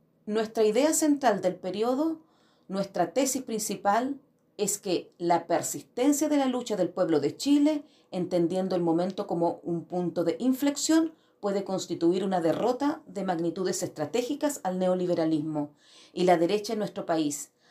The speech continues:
abriendo un ciclo de transformaciones profundas en base a un movimiento social organizado, protagónico y deliberante. Es evidente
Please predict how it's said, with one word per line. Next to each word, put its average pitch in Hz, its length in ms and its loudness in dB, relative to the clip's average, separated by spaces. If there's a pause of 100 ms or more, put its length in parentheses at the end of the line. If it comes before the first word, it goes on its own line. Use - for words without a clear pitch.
(440)
abriendo 175 460 2
un 160 80 4
ciclo 277 440 0
de 175 100 0
transformaciones 160 640 -2
profundas 294 760 2
en 175 180 -4
base 196 360 -2
a 180 120 2
un 185 120 -2
movimiento 175 460 0
social 180 420 -4
organizado, 240 880 -2 (920)
protagónico 220 800 2
y 175 140 -4
deliberante. 160 880 -4 (600)
Es 262 260 0
evidente 202 840 0